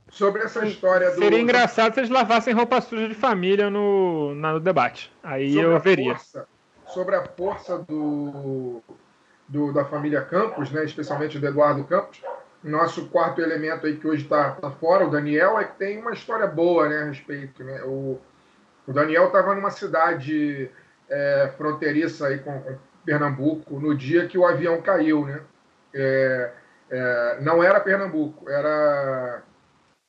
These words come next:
Speaker 1: agora me fe-, agora eu, eu, eu
Speaker 2: Ele
Speaker 1: peguei
Speaker 2: não tava
Speaker 1: pelo
Speaker 2: naquelas praias lá de Alagoas?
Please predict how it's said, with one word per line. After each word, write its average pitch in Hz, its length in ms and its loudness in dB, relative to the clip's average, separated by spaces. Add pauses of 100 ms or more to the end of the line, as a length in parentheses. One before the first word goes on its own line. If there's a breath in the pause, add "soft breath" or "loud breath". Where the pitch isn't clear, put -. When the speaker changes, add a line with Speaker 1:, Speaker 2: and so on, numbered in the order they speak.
(120)
Speaker 1:
agora 135 360 0
me 170 120 -6
fe-, 170 140 -6
agora 143 300 0
eu, 165 160 2
eu, 147 380 -4 (120)
eu 151 300 -2
Speaker 2:
Ele 143 80 -4
Speaker 1:
peguei 233 240 2
Speaker 2:
não 226 60 6
tava 294 160 6
Speaker 1:
pelo 269 100 4
Speaker 2:
naquelas 214 380 4
praias 196 320 4
lá 185 100 4
de 170 60 0
Alagoas? 160 580 4